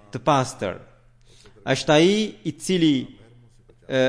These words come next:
na tregoi mënyrën për ta mbrojtur syrin, veshin, gjuhën dhe të gjitha organet e tjera. Dhe me shumë, e, theks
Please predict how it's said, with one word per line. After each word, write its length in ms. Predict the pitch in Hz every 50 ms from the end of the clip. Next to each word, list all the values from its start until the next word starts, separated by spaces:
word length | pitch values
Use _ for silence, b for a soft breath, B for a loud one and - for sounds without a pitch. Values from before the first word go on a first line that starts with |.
| - - -
na 240 | 135 139 143 147 143
tregoi 640 | 143 156 143 131 135 156 175 175 170 156 147 135 123 -
mënyrën 640 | 120 120 123 123 135 165 226 254 226 208 170 147 127 -
për 120 | 151 131
ta 120 | - 143 135
mbrojtur 580 | 131 123 160 175 170 147 - 151 139 127 120 110 110 - - -
syrin, 640 | - - - - 170 185 185 170 160 139 123 117 110
veshin, 720 | 101 107 135 156 165 160 - - 147 127 117 117 113 110 104
gjuhën 460 | 104 156 190 196 165 160 127 113 104 101 b b b b b b b 123
dhe 120 | 127 139
të 140 | - - 131 127
gjitha 260 | 180 165 175 151 143 143
organet 320 | 131 123 131 127 123 113
e 80 | 120 113
tjera. 380 | - 143 185 175 131 110 - - - - _ b b b b b b b
Dhe 440 | 127 131 147 175 185 185 180 - -
me 160 | 156 151 156
shumë, 500 | 143 - - - 220 247 262 240 220 170 - - B B B B B B B - -
e, 140 | 151 151 151 156 156 - - - - - - - - - - - - - - 165 175 170 165 165 - - - - - - - - - - 151 - -
theks 320 | 190 196 202 202 - -